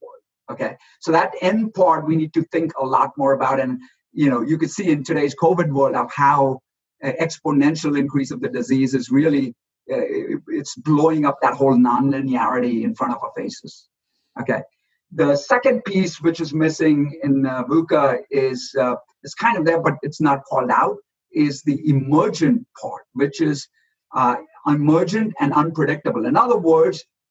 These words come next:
it's like right now, we don't know. You know, I'm sure you, you know, my daughter keeps asking me, "Dad, when will, ki-, you know, this afternoon, right? When will get,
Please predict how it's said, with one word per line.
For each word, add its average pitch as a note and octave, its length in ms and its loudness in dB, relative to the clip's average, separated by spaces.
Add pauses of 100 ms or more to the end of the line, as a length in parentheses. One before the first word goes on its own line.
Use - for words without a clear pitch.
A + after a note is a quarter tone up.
(120)
it's D#3 220 -4
like D#3+ 180 -4 (240)
right C#3 220 -4
now, F#3 460 -4 (240)
we A#3+ 220 0
don't D3+ 340 0
know. D#3 540 -2 (240)
You E3 120 2
know, - 60 6
I'm F3 120 2
sure G#3 200 2
you, D#3+ 140 -6 (180)
you - 360 -4
know, B2 80 0
my C#3 240 0
daughter E3 240 2
keeps F3 240 -4
asking D3+ 400 0
me, A2+ 160 -2 (240)
"Dad, F#3 340 0
when G#3+ 200 0
will, G#3 180 -2
ki-, - 340 -2
you F3+ 120 0
know, D3 100 0
this B3 180 2
afternoon, F3+ 500 0
right? C3+ 220 0 (300)
When B3+ 300 2
will C4+ 140 2
get, A#3+ 220 0